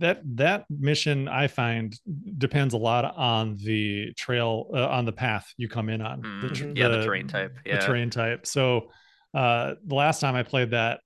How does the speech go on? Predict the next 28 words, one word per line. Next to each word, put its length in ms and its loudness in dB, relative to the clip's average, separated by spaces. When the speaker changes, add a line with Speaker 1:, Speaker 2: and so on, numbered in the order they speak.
Speaker 1:
I, 460 0
I 100 -2
forget 300 0
which 180 0
terrain 240 0
type 220 0
I 100 4
was, 300 -2
I 80 0
was 160 -2
using, 320 0
but 160 0
I 140 0
imme-, 260 2
it 60 -4
was, 340 -8
I 60 2
immediately 500 4
<laughs> 240 -20
regretted 500 4
it. 220 2
<laughs> 1500 2
And 80 4
then 140 8
left 380 6
and 120 6
came 220 6
back. 340 2